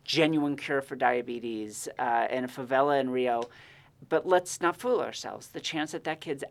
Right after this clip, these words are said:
actually gonna get, be able to bring that idea into the world, it is hard enough for you guys to bring it at the Naval Postgraduate School. Imagine having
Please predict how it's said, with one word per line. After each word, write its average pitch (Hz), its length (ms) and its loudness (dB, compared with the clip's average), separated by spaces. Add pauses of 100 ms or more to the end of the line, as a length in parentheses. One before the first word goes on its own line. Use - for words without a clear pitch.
actually 143 440 -2
gonna 139 220 -6
get, 127 300 -6
be 131 100 0
able 131 140 0
to 131 80 -6
bring 127 380 -4
that 139 160 0
idea 117 360 -4
into 123 200 -14
the 117 80 -12
world, 98 440 -10 (840)
it 214 220 8
is 123 160 -4
hard 190 460 10
enough 180 260 4
for - 120 -6
you 214 220 0
guys 143 300 6
to 147 100 -8
bring 165 300 4
it 147 260 2
at 151 140 -2
the 180 80 -2
Naval 202 220 6
Postgraduate 220 680 0
School. - 400 -10 (560)
Imagine 185 680 2
having 160 400 -4